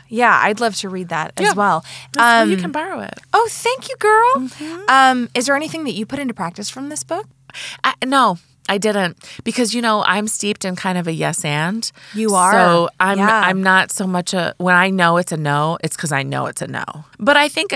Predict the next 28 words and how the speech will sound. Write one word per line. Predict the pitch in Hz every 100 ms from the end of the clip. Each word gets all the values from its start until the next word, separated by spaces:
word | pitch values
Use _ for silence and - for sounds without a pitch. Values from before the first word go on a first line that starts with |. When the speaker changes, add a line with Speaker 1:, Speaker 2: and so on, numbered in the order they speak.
| -
Speaker 2:
over | 247 233
time | 226 208 208
I've | 190
gotten | 185 170
a | 165
little | 160 156
more | 151 147
into | 143 156 208
no. | 208 208 214 208 - _ -
Speaker 1:
Yeah. | 185 170 165 _ _ - - 214
Yeah. | 226
Speaker 2:
So | 277
I | 220 247
could | 269
be | 226
a | 202
little | 185 175
more | 165 151
yes. | 147 139 156
I |
could | 165 170
try | - 143
a | 143
little | - 254
more | 233 -
Speaker 1:
Yeah. |
Speaker 2:
of | -
that. | - -